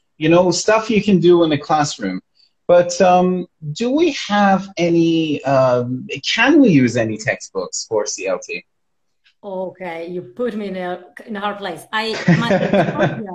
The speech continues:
Speaker 2: I do believe that you need to use textbooks in language schools, or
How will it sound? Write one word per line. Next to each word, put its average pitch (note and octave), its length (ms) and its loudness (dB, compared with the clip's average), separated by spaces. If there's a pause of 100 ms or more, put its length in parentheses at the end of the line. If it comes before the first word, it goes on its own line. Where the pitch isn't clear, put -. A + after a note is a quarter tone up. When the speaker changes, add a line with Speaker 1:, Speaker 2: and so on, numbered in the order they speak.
(720)
Speaker 2:
I A#3+ 140 -4
do D#4 140 -6
believe D4+ 560 -4
that G#3 120 -6
you A3 120 -6
need A#3 240 -6
to B3 80 -12
use A#3+ 220 -8
textbooks B3 760 -8
in G3+ 320 -6
language G#3 340 -8
schools, D4+ 500 -10
or A#3+ 540 -6